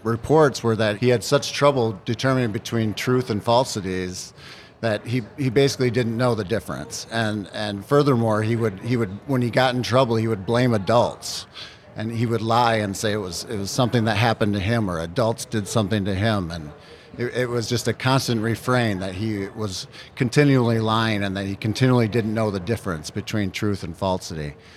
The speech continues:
And obviously this would have been very important to bring out in the original trial.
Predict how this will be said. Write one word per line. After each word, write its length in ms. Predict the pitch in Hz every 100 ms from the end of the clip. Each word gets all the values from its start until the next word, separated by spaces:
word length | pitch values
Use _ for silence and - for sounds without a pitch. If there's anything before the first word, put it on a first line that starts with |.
| - -
And 140 | 113
obviously 440 | 120 135 139 - 107
this 360 | 110 104 -
would 180 | 143 131
have 80 | 107
been 140 | 107
very 260 | 101 131 113
important 500 | 104 - 117 95 90
to 60 | 85
bring 260 | 104 101
out 260 | 101 95 90
in 80 | 90
the 100 | 92
original 480 | 87 98 98 85 78
trial. 540 | - 98 82 67